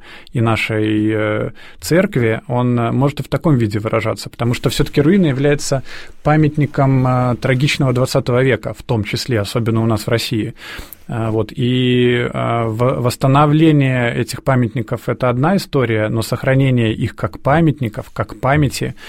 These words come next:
мне кажется, это тоже, э, ну, такое нем-, немаловажное направление.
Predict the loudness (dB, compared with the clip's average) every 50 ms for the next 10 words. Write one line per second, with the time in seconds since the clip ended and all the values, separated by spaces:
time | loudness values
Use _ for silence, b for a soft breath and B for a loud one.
0 | B B B B B -6 -6 -4 -2 -2 -4 -4 -4 -4 -4 -2 -2 -2 -2 0
1 | 0 2 2 2 2 2 2 2 2 2 0 0 -2 -4 -4 -4 -2 -2 -4 -4
2 | -4 -6 -4 -4 -2 -2 0 -2 -2 -4 -6 -4 -2 0 2 2 4 2 2 2
3 | 2 2 4 4 4 4 4 4 4 2 2 2 0 0 -2 0 0 0 2 2
4 | 2 0 0 -2 -4 -6 -8